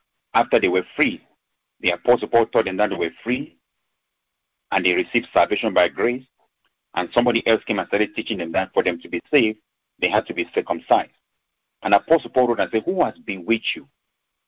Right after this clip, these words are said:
Why did you start in the spirit and you are now ending in the flesh?" It's the same thing.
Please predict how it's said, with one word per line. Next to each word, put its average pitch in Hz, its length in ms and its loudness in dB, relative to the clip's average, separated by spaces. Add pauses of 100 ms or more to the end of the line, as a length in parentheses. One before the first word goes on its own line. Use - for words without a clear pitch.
(380)
Why 135 180 4
did 123 160 -4
you 131 100 0
start 123 280 0
in 104 60 -4
the 90 160 -6
spirit 113 320 -2
and 90 240 -4
you 90 100 -4
are 90 80 -2
now 110 200 0
ending 110 280 -2
in 90 100 -12
the 85 100 -10
flesh?" 104 300 -2
It's 104 260 -6
the 156 60 2
same 165 120 -4
thing. - 180 -4